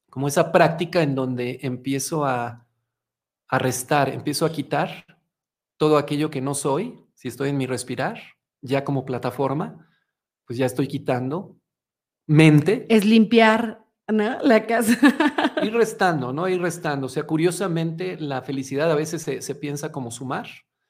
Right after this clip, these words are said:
Speaker 1: y en todo lo que es la, la meditación, también en el mindfulness, generalmente se suele decir al revés, es más bien como restar, ¿no? Como, como voy quitando todo lo que no soy,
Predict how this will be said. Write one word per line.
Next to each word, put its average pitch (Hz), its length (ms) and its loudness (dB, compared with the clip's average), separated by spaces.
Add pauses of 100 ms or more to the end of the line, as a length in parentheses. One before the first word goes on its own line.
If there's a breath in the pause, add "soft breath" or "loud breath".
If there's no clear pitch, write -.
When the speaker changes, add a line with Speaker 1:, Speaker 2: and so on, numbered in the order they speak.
(380)
Speaker 1:
y 131 180 -4
en 123 160 -4
todo 147 240 0
lo 135 220 -4
que 123 140 -4
es 131 100 -6
la, 127 640 -6
la 139 180 -2
meditación, 131 880 -6
también 156 320 0
en 147 100 0
el 131 120 -4
mindfulness, 156 500 -6
generalmente 135 680 -8
se 139 120 -20
suele 127 460 -10
decir 120 280 -12
al 135 80 -6
revés, 120 320 -12
es 139 120 -12
más 147 160 -4
bien 147 120 -6
como 156 200 -6
restar, 107 520 -10
¿no? 151 160 -16
Como, 160 220 -2
como 170 180 0
voy 160 160 2
quitando 156 380 -4
todo 151 200 -4
lo 139 140 -6
que 123 120 -16
no 127 120 -10
soy, 101 400 -12